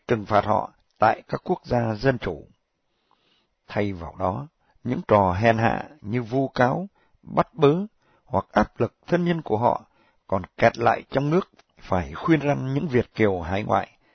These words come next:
buộc họ phải làm đơn ăn năn hối cải những hoạt động của mình, cầu xin chính quyền Cộng sản Việt Nam khoan dung, thì họ sẽ xem xét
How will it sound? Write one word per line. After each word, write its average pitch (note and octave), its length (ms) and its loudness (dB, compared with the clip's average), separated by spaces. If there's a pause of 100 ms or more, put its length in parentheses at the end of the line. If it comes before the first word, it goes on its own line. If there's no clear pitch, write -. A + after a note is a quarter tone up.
(280)
buộc A#2+ 220 4
họ - 400 0
phải G#2 200 0
làm F2+ 260 -2
đơn B2 240 2 (160)
ăn C3+ 220 0
năn A#2+ 400 -6
hối D#3 360 -2
cải D#2+ 380 -2 (420)
những C#3+ 160 -4
hoạt G#2+ 260 0
động A2 300 -2
của F2+ 140 -10
mình, F#2 240 -8 (920)
cầu A2+ 280 2
xin F3 260 0
chính G3 200 -2
quyền A2+ 260 2 (120)
Cộng - 220 0
sản F#2+ 260 -6
Việt G#2+ 220 -6
Nam C3 240 0
khoan C#3 280 0
dung, B2+ 180 -2 (800)
thì F#2+ 120 -2
họ G2 320 -4 (440)
sẽ - 200 -4
xem A#2 360 0
xét E3 200 0